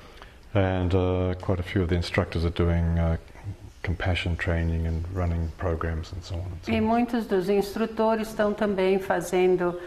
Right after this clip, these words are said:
Speaker 2: ah, treinamentos em cursos de compaixão e dando cursos também sobre isso.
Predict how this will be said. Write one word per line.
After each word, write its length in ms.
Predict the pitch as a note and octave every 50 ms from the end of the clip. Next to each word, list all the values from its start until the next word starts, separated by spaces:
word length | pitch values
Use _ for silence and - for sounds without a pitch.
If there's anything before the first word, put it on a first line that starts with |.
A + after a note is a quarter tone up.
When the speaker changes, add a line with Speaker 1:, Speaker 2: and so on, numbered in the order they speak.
| - - - - - -
Speaker 2:
ah, 440 | G3 F3 E3+ E3+ E3+ E3 E3 E3 E3 E3
treinamentos 840 | - E3 E3+ E3 E3+ E3+ E3 E3 E3 E3+ E3 - E3 D#3 D#3 D#3 - D#3+
em 340 | D#3+ E3 F3 D#3+ D3 D3 - -
cursos 380 | - F#3+ E3+ D#3+ - - E3 D#3
de 100 | D#3 E3
compaixão 1120 | D#3 - F3 D#3+ D#3+ - E3+ D#3 - - - - G#3 G#3 G#3+ A3 G#3+ G#3+ G#3 G#3 G#3 G#3 - - F#3+
e 480 | F#3+ F3 E3+ E3+ E3+ E3 E3 D#3+ D#3+ D#3 -
dando 320 | F#3 G3 G#3+ G3+ F3+ D#3 D3+ -
cursos 500 | - - E3 D#3+ - - F3 E3 E3 -
também 420 | - F3+ F3 E3+ E3 E3 D#3+ D#3
sobre 340 | D#3 - E3+ E3 D#3+ E3+ D#3+
isso. 340 | D3+ C3 - - - - -